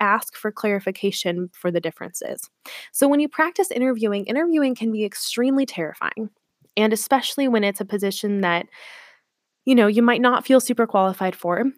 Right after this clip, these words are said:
As women, a lot of times we don't take the risks to apply for jobs that we may not be qualified for. And it,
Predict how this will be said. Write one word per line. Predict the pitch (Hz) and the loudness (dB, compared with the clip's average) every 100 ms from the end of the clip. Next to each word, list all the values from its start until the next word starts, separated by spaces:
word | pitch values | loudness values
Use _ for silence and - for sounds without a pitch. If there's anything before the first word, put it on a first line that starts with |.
| - | -4
As | 214 | -2
women, | 214 214 226 | 0 2 2
a | 214 | 4
lot | 196 208 | 4 2
of | |
times | - 214 208 202 | -2 -2 -2 -2
we | 202 202 | -2 0
don't | 185 196 233 | 0 0 -2
take | 254 240 | -2 0
the | 208 | 0
risks | 185 185 - - | -2 -4 -8 -8
to | - 190 | -4 -4
apply | 185 196 196 | -2 -2 -2
for | 196 | -4
jobs | 185 170 170 | 0 -2 -2
that | - | -4
we | 190 | -2
may | 190 180 180 | -2 -2 -2
not | 175 202 | -4 -6
be | 185 | -8
qualified | - 170 - - - | -2 -2 -2 -8 -8
for. | - 64 - _ _ | -6 -6 -6 _ _
And | 240 | -2
it, | 240 | -2